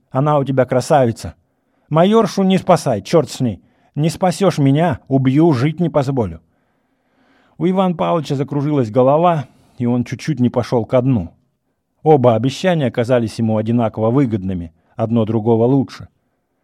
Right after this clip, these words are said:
Что выбирать? А время не терпит. «Спасу-ка обоих», порешил он. «С двоих получать лучше, чем с одного.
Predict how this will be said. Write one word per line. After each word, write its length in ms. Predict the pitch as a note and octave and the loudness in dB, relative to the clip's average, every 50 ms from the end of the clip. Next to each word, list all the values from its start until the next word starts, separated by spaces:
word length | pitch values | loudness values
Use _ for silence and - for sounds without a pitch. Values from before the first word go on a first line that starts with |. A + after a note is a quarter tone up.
| _ _ _ | _ _ _
Что 300 | - - - - G#3 G#3 | -20 -10 -6 -4 -2 0
выбирать? 580 | F#3 F3+ E3+ E3 E3+ D#3+ D#3 D3 C#3 - - _ _ _ _ _ _ _ _ _ _ _ _ | 0 0 2 2 2 2 0 0 -2 -6 -12 _ _ _ _ _ _ _ _ _ _ _ _
А 140 | A2 A#2+ B2 | -2 -2 0
время 280 | B2+ C#3 D#3 D3+ C3+ | 2 2 0 0 0
не 160 | A2 G#2+ G#2 F#2 | -2 -2 -4 -6
терпит. 400 | - G2+ F#2 F2 - - E2 - _ _ _ _ _ _ _ _ _ _ | -8 -10 -10 -10 -14 -18 -20 -20 _ _ _ _ _ _ _ _ _ _
«Спасу-ка 520 | _ - - C3 - - A#3 - - C3 B2 | _ -8 -6 -6 -4 -4 -4 -4 -2 -2 -2
обоих», 480 | A#2+ B2 A#2+ A#2 A2 G2+ F2+ E2+ - | 0 0 0 0 0 -2 -4 -6 -10
порешил 440 | _ G2 F#2+ F#2+ F#2 F2 - F#2 F2+ | _ -12 -10 -10 -12 -14 -14 -14 -14
он. 180 | F2+ F2 E2 - _ _ _ _ _ _ _ _ _ _ _ _ _ _ _ _ _ | -14 -14 -16 -18 _ _ _ _ _ _ _ _ _ _ _ _ _ _ _ _ _
«С 80 | - A#2 | -8 0
двоих 380 | C3+ E3 F#3 G3 G#3 G3 - | 2 4 4 4 2 0 -2
получать 440 | - E3 D3+ D3+ C#3 D#3 C#3 B2+ - | -4 -4 -4 -4 -2 -4 -4 -2 -2
лучше, 280 | D3 C#3+ C3 - - - | -2 -2 -2 -4 -10 -12
чем 180 | - - G2+ | -10 -10 -10
с 100 | F2+ - A2+ | -8 -8 -6
одного. 460 | G#2 G#2+ A2 G#2+ G#2 G2 E2+ D2+ | -4 -2 -2 -2 -2 -4 -6 -8